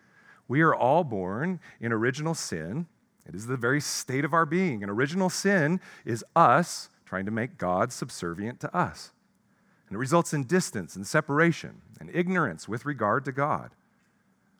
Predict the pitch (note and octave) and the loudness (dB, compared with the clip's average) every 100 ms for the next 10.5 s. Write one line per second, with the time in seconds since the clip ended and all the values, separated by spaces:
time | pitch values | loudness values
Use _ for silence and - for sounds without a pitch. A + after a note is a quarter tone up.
0 | - G#2 C3+ F3 F#3 A#2+ C#3+ D#3+ - B2 | -12 -2 2 2 4 4 4 2 -4 -2
1 | D3 - B2 B2 G2+ D3 D#3 D#2+ D2 G#2 | -2 -4 -8 -8 -4 -2 0 -2 -6 -8
2 | - A#2 F#3+ D#3+ E3+ A#2 C#3+ D#3+ D#3 D#3+ | -6 -2 0 0 -2 -4 -4 0 0 -2
3 | - F3+ F3+ A2 G#2 - F2 A2+ B2 C3 | -2 0 2 0 -2 -2 -2 -2 -2 -2
4 | C3 B2+ F3 G3 A#2 G#2 - E2 A2 A#2+ | -2 -2 0 0 0 -2 -4 -4 -4 -4
5 | B2+ B2 F3+ B2 A#2 G#2+ G2 G#2 G2 A2+ | -2 0 -2 -2 -6 -4 -2 -2 -4 -6
6 | - A#2+ D3+ D3+ E3+ D3 - A2 D#2 A#2 | -2 -2 -2 -6 -8 -4 0 0 0 -6
7 | - A2 - A#2 C3 G#2+ B2 D3 E3 B2 | 0 0 0 -4 -4 -8 -4 -2 -2 -4
8 | C3 _ _ _ _ _ _ _ _ _ | -12 _ _ _ _ _ _ _ _ _
9 | _ A#2 C#3 C3+ D#3 D#3+ D3 C#3 D#3+ E3 | _ -6 -4 -2 0 2 2 2 0 -2
10 | E3+ - E3 D#3 C3+ | -2 -4 -4 -6 -12